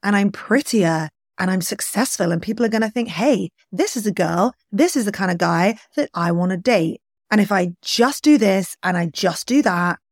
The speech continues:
and I just catch up with all these friends and I build these deep, nurturing friendships and I just do that and I just do this,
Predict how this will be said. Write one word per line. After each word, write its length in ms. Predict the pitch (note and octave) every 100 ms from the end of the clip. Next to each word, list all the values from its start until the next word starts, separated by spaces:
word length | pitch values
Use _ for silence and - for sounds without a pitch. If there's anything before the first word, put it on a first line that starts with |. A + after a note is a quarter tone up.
| _ -
and 100 | G3
I 80 | F#3
just 300 | F3 B3+ -
catch 260 | D4 C4+
up 100 | C#4+
with 120 | A#3
all 100 | B3+
these 160 | A#3+ C4+
friends 460 | - G3+ F3+ F3+ -
and 120 | F#3
I 80 | F3+
build 240 | F3 E3+
these 220 | F3 D#3+
deep, 260 | - G3+ G#3+
nurturing 440 | A3+ A#3 - B3+
friendships 560 | B3 G3 F#3 - F#3+ -
and 120 | F3
I 140 | F3 E3
just 360 | - A3 B3 -
do 160 | D#4+
that 260 | B3+ G#3 G#3
and 100 | E3+
I 80 | E3
just 320 | - A3 -
do 160 | C#4 C#4
this, 480 | B3 A#3 - -